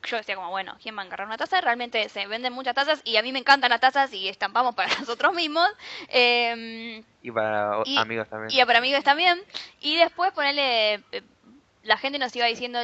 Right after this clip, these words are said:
Speaker 1: "Che, ¿y haces bolsas de friserina?". Justamente hoy me salió una publicación que hace un año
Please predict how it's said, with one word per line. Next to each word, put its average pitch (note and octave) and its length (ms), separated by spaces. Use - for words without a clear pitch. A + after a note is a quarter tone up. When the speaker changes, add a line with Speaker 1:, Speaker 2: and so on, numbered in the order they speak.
Speaker 1:
"Che, D#4+ 460
¿y B3 140
haces E4+ 300
bolsas E4 280
de C4 120
friserina?". C4 400
Justamente G#4 600
hoy G#4+ 420
me A#3 180
salió C4 360
una G4 180
publicación C#4+ 840
que B3 180
hace F4+ 260
un D4 120
año C4 560